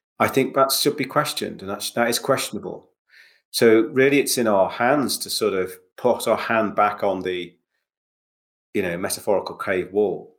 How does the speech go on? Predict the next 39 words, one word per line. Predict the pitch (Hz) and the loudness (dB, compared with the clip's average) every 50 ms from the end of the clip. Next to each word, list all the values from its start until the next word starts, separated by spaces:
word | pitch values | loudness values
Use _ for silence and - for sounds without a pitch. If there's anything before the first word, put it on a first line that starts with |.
| _ - | _ -6
and | 95 95 101 | -6 -2 -2
reconnect. | 117 117 113 - 98 120 123 - - - - - - - _ _ _ _ _ _ _ _ _ _ _ _ | -2 -4 -4 -4 -2 -2 -2 -2 -4 -8 -12 -14 -14 -18 _ _ _ _ _ _ _ _ _ _ _ _
And, | - 101 104 - - | -4 -4 -4 -4 -4
and | 107 107 110 | -4 0 0
that | 120 143 - - - - - | 2 2 0 -2 -4 -2 0
is | 123 131 135 127 127 - - - - _ _ _ _ _ | 2 2 4 2 2 0 -2 -4 -8 _ _ _ _ _
part | - - - 117 110 107 - | -8 -2 2 2 2 2 0
of | - - 104 | -2 -4 -4
our | 95 90 | -4 -2
job | - 110 117 123 - - | -2 -2 -2 -2 -2 -4
as | - | -6
artists. | 95 95 107 113 - - - - - - | -4 -4 -4 -4 -6 -8 -10 -10 -8 -6
I | 104 | -4
mean, | 107 117 | -2 0
I'm | 120 139 | 0 -2
not | 151 151 | -2 -2
saying | - - 143 135 117 | -2 -2 -2 -2 -4
it's | - - | -4 -6
an | 101 104 | -8 -8
easy, | 107 104 101 92 87 85 - _ _ _ _ - - - | -8 -8 -10 -12 -14 -14 -16 _ _ _ _ -18 -16 -10
there's | - 98 90 | -10 -8 -6
an | 101 101 | -6 -6
easy | 95 - 95 | -6 -4 -4
answer | 101 107 117 - - - - | -2 -2 -2 -4 -6 -8 -8
to | 87 82 - | -8 -8 -8
it, | - - _ _ _ - | -10 -12 _ _ _ -6
um, | 90 87 87 85 82 85 - - - - _ _ | -4 -2 -2 -2 -4 -6 -10 -18 -20 -20 _ _
but | - | -2
that | 120 113 - - - - | 0 0 0 0 -4 -6
if | 98 - | -6 -6
it | - 101 | -4 -4
was | 90 104 | -2 -2
an | 110 | 0
easy | 113 107 85 92 | 0 0 0 0
answer, | 92 101 101 98 - 90 | 0 0 0 0 -2 -4
it | 85 85 | -4 -4
wouldn't | 95 92 80 - | -6 -10 -10 -8
be | 90 | -8
interesting. | 101 110 - - - - - - 87 80 - | -6 -4 -4 -4 -4 -4 -6 -10 -14 -16 -18